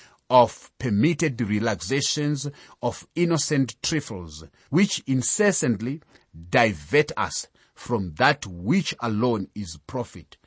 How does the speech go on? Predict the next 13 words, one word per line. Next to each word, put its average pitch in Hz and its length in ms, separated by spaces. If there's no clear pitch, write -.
How 156 260
few, 196 340
perhaps, - 720
would 104 400
care 147 300
to 120 180
face - 380
such 147 360
an 131 140
examination 120 960
day 180 260
by 92 280
day 80 400